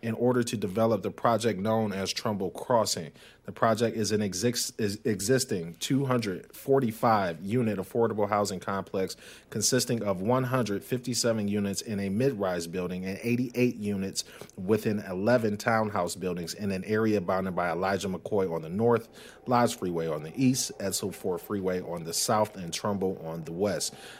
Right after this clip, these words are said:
The rehabilitation project will include one hundred thirty-seven one-bed, one-bath, twenty two-bed, one-bath, sixty-eight two-bed, one-and-a-half-bath, fourteen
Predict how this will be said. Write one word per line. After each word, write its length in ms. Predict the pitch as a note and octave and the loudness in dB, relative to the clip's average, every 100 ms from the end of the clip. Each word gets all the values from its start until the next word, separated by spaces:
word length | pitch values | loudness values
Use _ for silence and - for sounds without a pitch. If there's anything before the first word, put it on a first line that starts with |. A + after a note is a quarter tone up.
| - | -10
The 80 | G2+ | 0
rehabilitation 760 | G#2+ G#2+ A2 G#2+ - G#2+ G#2 | 2 4 4 2 2 0 0
project 400 | F#2+ A2 G#2+ G2+ | 0 0 2 0
will 140 | G2+ G2+ | 0 -2
include 560 | F#2+ - B2 A2+ F#2 | -4 0 0 0 0
one 200 | F#2+ B2+ | 0 0
hundred 480 | B2 B2+ G2 F2 - | 0 -2 -2 -4 0
thirty-seven 720 | A#2 C3 B2 - F#2 F2 F2+ | 2 4 4 0 -2 -2 -2
one-bed, 400 | G#2+ A#2+ G2+ F#2+ | 0 0 2 0
one-bath, 720 | F2+ A2 A2+ F#2 F2 F2 - - - - - | 2 0 0 0 -2 -2 -6 -16 -20 -20 -6
twenty 480 | - B2+ - F2+ D2 | 0 0 0 -6 -6
two-bed, 480 | - D#3 A#2+ G2 | -2 0 4 2
one-bath, 720 | F2+ E2+ E2+ D#2+ D#2+ D#2+ - - | 2 -4 -6 -4 -4 -4 -8 -4
sixty-eight 1000 | - - - - A2+ - C#3 A2 - - - - - - | 0 2 0 -2 -2 4 4 4 -2 -12 -20 -20 -14 -4
two-bed, 460 | D3+ A#2+ G#2+ F#2 | -2 2 2 0
one-and-a-half-bath, 1040 | F#2 G#2 G2+ F#2+ F#2+ C3 A#2+ - E2+ D#2 D#2 | -2 -2 -2 -2 -2 0 0 0 -2 -2 -4
fourteen 720 | - A#2+ A#2 - F#2+ F2 | -2 0 0 -6 -8 -10